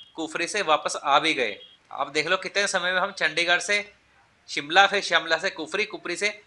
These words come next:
फिर वापस आए हैं। आप इस रास्ते से पैदल भी ऊपर जा सकते हो। आप चेक कर लो आपको कहाँ पे गाड़ी खड़ी करनी है। ये देखिए यहाँ पे जो बड़े सारा ऊपर टावर दिख रहा है, बस आप यहाँ पे ही अपनी कार पार्किंग कर सकते हो। ये देखो ये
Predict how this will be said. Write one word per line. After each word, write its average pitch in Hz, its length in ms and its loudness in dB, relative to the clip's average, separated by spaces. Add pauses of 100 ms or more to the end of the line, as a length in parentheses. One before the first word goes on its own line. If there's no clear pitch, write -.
फिर 202 120 0
वापस 175 320 2
आए 147 180 4
हैं। 127 160 -4 (220)
आप 143 220 4
इस 175 160 -4
रास्ते 160 300 4
से 196 160 2 (240)
पैदल 151 300 6
भी 190 100 0
ऊपर 160 280 -2
जा 143 140 4
सकते 143 300 -4
हो। 127 240 -4 (520)
आप 139 180 -2
चेक 151 240 2
कर 156 140 4
लो 175 120 0
आपको 190 540 -2
कहाँ 160 300 2
पे 180 120 0 (300)
गाड़ी 143 240 4
खड़ी 165 200 -2
करनी 151 300 0
है। 127 140 0 (100)
ये 151 100 2
देखिए 151 240 0
यहाँ 151 240 6
पे 196 120 2 (240)
जो 160 100 -4
बड़े 147 220 0
सारा 165 240 4
ऊपर 180 240 -4
टावर 151 300 4
दिख 160 160 -4
रहा 165 160 6
है, 165 160 2 (260)
बस 156 180 4
आप 175 160 6
यहाँ 156 220 4
पे 175 120 -2
ही 185 100 0
अपनी 180 260 -4
कार 170 280 4
पार्किंग 160 320 0
कर 156 140 -2
सकते 147 280 -10
हो। 113 220 -6 (240)
ये 135 100 -2
देखो 143 240 -2
ये 151 80 0